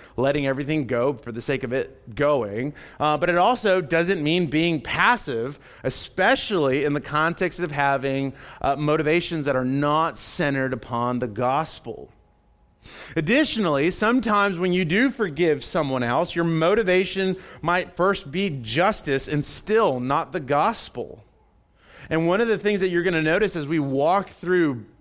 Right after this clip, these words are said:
"Blessed are those who are merciful," as we walk through this time in teaching of being merciful is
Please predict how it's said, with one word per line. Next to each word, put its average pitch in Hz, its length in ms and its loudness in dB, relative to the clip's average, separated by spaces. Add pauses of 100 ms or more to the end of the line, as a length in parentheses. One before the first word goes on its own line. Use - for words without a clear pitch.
"Blessed 156 260 2
are 151 140 2
those 156 240 2
who 151 100 -2
are 131 140 2
merciful," 135 760 -2 (220)
as 151 160 -2
we 165 60 2
walk 175 320 2
through 180 160 -4
this 165 160 0
time 160 260 0
in 143 160 0
teaching 175 480 0
of 127 140 -2
being 156 260 0
merciful 156 720 0
is 135 220 0